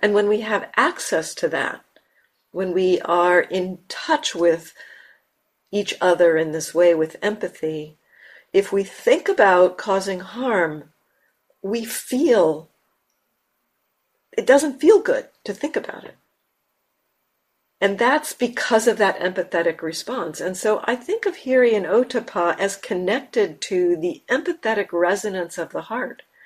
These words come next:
with our fellow human beings. Very akin in a way to the Brahma Viharas, to the qualities of metta,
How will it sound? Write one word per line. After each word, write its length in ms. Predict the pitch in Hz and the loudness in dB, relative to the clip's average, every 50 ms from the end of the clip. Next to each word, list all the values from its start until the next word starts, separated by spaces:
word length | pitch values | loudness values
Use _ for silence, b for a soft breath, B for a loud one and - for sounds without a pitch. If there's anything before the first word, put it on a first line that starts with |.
| b b b b b _ _ | b b b b b _ _
with 160 | 180 185 - | -12 -6 -4
our 140 | 175 170 170 | -4 -4 -6
fellow 440 | - - 160 160 156 160 160 156 | -4 -4 -4 -2 -2 -2 -4 -4
human 380 | 160 160 - 160 151 156 151 151 | -6 -8 -12 -12 -10 -10 -12 -12
beings. 760 | 143 - 165 160 160 151 139 160 170 180 185 - - - _ _ _ _ _ _ b b b b b b b b b b b b b b b b b b b b _ _ _ _ _ _ _ _ _ _ _ _ _ _ _ _ _ _ _ _ _ _ _ _ _ _ _ _ _ _ _ _ _ - b b b b b b b b b _ _ | -16 -16 -16 -16 -16 -16 -18 -20 _ _ _ -20 -20 -20 _ _ _ _ _ _ b b b b b b b b b b b b b b b b b b b b _ _ _ _ _ _ _ _ _ _ _ _ _ _ _ _ _ _ _ _ _ _ _ _ _ _ _ _ _ _ _ _ _ -20 b b b b b b b b b _ _
Very 340 | 214 214 254 320 294 277 254 | 4 4 6 6 6 4 4
akin 500 | - 202 - - - - 302 320 311 247 | 4 0 -4 -6 -4 0 0 2 4 4
in 100 | 226 185 | 4 4
a 80 | 175 165 | 2 4
way 260 | 151 165 160 160 170 170 | 4 4 4 4 4 2
to 120 | - 214 | -2 -6
the 140 | - 185 175 | -2 -2 -2
Brahma 340 | 151 190 180 180 170 185 175 | 0 0 -2 0 0 -4 -4
Viharas, 680 | 160 180 185 202 220 247 233 185 156 147 131 123 - | -4 -8 -8 -4 -2 0 0 0 0 0 -2 -4 -6
to 100 | - 196 | -8 -4
the 100 | 156 175 | -4 -4
qualities 680 | 170 - - 175 165 165 165 170 170 170 170 170 165 - | -4 -4 -4 -2 0 2 0 0 0 -2 -6 -6 0 0
of 240 | 180 180 175 - 185 | -2 -2 -2 -6 -8
metta, 600 | 180 180 190 214 247 233 - 208 160 151 151 | -4 -2 0 -2 -2 -2 -6 -8 -6 -6 -6